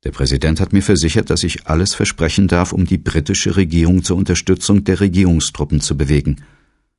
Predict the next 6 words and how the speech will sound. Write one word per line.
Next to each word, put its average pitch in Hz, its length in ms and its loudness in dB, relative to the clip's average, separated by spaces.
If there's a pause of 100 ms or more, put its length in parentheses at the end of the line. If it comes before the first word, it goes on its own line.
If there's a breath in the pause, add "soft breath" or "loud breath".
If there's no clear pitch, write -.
(1000)
Yu 67 300 -2 (100)
sah 85 240 -2
auf - 240 -6
einmal 90 340 0
einen 95 380 0
Hoffnungsschimmer. 65 840 -4